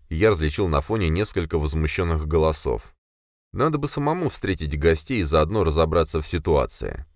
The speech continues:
Так что я вызвонил Жорика, который уже через минуту подогнал автомобиль к ступеням. Через мгновение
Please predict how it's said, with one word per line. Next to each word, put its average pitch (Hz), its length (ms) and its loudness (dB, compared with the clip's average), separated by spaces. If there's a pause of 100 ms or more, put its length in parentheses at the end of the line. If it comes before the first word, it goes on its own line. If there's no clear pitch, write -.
(100)
Так 160 180 2
что - 200 -2
я 110 160 4
вызвонил 92 500 0
Жорика, 78 440 0
который 135 340 2
уже 117 180 -2
через 101 340 -2
минуту 101 580 0
подогнал 92 560 2
автомобиль 85 540 -2
к 76 60 -10
ступеням. 60 720 -6 (640)
Через 78 240 -4
мгновение 78 840 0